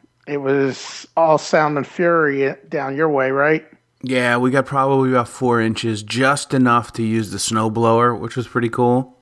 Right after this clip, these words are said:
Speaker 1: What?
Speaker 2: Um, first time I'd ever used a snowblower, so I was out there.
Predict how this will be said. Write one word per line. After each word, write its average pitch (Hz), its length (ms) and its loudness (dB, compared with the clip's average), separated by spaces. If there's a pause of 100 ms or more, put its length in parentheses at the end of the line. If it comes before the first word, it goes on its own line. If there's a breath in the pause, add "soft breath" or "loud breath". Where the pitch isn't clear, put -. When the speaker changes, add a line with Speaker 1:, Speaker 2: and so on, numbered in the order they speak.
(760 soft breath)
Speaker 1:
What? 156 320 -12
Speaker 2:
Um, 104 560 -2 (220)
first 123 260 0
time 117 180 2
I'd 110 120 2
ever 110 160 0
used 110 280 -2
a 107 40 -10
snowblower, 110 600 0
so 101 360 -2 (160)
I 110 80 -10
was 104 140 -8
out 107 240 -6
there. 101 280 -4